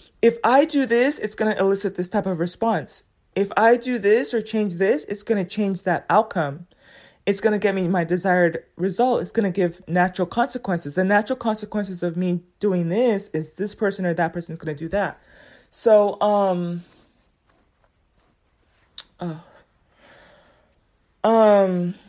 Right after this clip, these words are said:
I just got a trade signal. I'm trying to decide if I wanna take it or not. But, um, very deep stuff. Let me get off of here. Y'all know I like to keep these short.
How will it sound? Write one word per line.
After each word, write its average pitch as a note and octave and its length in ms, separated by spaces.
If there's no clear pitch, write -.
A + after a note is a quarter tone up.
I A3 60
just F#3 220
got F3+ 180
a E3 40
trade E3 340
signal. D#3+ 640
I'm E3 340
trying E3+ 200
to D#3+ 40
decide E3 380
if D#3+ 120
I - 80
wanna F3+ 260
take B3+ 320
it C4+ 60
or B3+ 320
not. B3+ 600
But, F#3+ 260
um, D#3+ 480
very C#4+ 300
deep G#3 240
stuff. E3 420
Let A#3 180
me F4 80
get E4+ 140
off A#3 160
of A#3+ 120
here. G#3+ 160
Y'all F#3 340
know F#3 160
I F3+ 60
like F3 180
to - 80
keep F3 280
these F3 180
short. D#3+ 420